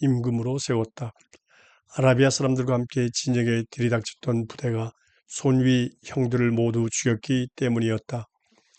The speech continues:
그래서 유다 임금 여호람의 아들 아시아가 임금이 되었다. 아시아가 임금이 되었을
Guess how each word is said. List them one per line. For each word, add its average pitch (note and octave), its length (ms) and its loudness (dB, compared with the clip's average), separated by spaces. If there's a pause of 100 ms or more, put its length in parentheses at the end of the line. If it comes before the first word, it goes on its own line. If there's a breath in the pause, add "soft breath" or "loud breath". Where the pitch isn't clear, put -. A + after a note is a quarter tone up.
(180 soft breath)
그래서 C#3 320 2
유다 C3 300 4
임금 B2+ 420 2
여호람의 A#2+ 500 2
아들 A#2 320 -2 (520)
아시아가 A2+ 720 2 (140)
임금이 A2+ 560 0
되었다. A#2+ 480 -4 (760 soft breath)
아시아가 C3 460 6
임금이 C3 440 2
되었을 B2 360 -2